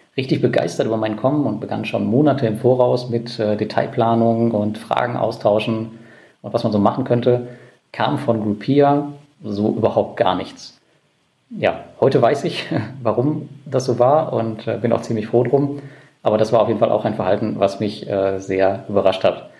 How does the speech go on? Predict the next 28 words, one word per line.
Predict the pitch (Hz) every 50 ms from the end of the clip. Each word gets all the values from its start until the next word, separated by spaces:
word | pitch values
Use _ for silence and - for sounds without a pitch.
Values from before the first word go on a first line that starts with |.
| - - - _ _ _ _ _
Aber | 107 101 98 98 95 98 98 98 -
nachher | 110 92 85 87 - 92 87 90
ist | - - -
man | 101
dann | - -
immer | 98 92 87 90
schlauer. | - - 92 87 - 120 - - - _ _ _ _ _ _ _ _ _ _ _ _ _ _ _ _
Aber | - 139 120
jetzt | 131 156 - -
kommen | 175 170
wir | 156
noch | 143 143 -
zu | - -
einem | 117 117 117
ganz | 117 107 104
wichtigen | 104 120 - - 127 117 117
Punkt, | - 113 131 151 -
und | 139 117
zwar, | - - 107 101 107 110 107 104 101
was | 113 - -
wir | -
tun | - - 170 170 165
können | - 160 156 151 156 160
und | - 131 127 127 127 131 131 131 -
was | - 117 113 - - -
wir | 117 117 120 120 120 117 - -
lassen | 123 113 - - - - 98 85
sollten. | - 90 92 92 - - - - - - -